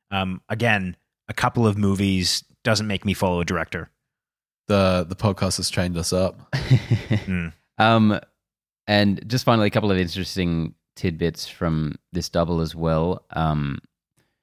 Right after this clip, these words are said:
Speaker 3: watching how skilled Tarantino is as an action director when he wants to be was
Speaker 2: <sighs>
Speaker 3: kind of mind-blowing. I'd forgotten how great that just the hand-to-hand combat was in that movie after
Speaker 2: The kitchen scene?
Speaker 3: the, the decades since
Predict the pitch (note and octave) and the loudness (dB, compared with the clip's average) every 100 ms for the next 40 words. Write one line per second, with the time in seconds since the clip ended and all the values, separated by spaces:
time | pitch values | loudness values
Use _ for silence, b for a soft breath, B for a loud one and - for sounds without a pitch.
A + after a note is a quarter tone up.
0 | _ _ _ - G#2 - A#2 G#2 F#2 - | _ _ _ 0 2 2 2 2 0 -4
1 | - - F2+ F2+ - - F#2 F2 E2 D2 | -10 -2 0 0 -4 -8 -4 -2 -2 -6
2 | - _ - E2 D#2 F#2 E2 D#2+ - - | -12 _ -4 -2 -2 -2 0 0 -2 -2
3 | D#2+ D2 D#2+ D#2+ D2+ - - D#2 E2 - | -2 -2 -4 -4 -4 -6 -6 -4 -4 -4
4 | F2+ D#2 D2 - E2 D#2 D2 D#2+ - D2 | -2 0 -2 -4 -4 -4 -6 -10 -10 -6
5 | D2+ F2 E2+ D2+ - - - - G2 E2 | -2 -2 -2 -4 -8 -12 -12 -8 -2 0
6 | D2+ D#2 E2 D#2+ D#2 D2+ F#2 E2+ E2+ E2+ | 2 0 0 0 -2 -4 -4 -2 -2 -2
7 | E2 D2 - D2+ F2 - D#2 F2+ - D2+ | -4 -4 -4 -4 -4 -4 -8 -8 -8 -6
8 | D#2+ D#2+ E2 D#2+ - E2 F2 E2+ E2+ E2 | -2 -2 -2 -4 -2 -2 -2 -2 -2 -4
9 | - F2 D#2 D#2 b b - E2+ D#2+ - | -2 -2 -2 -6 b b -4 -2 -2 -2
10 | E2 D2+ C#2 A2 - D3 - D#3 F#3 F#3+ | 0 0 -2 -4 -4 -2 -2 -2 -6 -6
11 | - D3+ - D3 F2 - E2+ D#2+ D#2 - | -6 -6 -4 -2 -2 0 0 0 -6 -12
12 | - - F2 D#2+ - | -10 -4 -2 -2 -6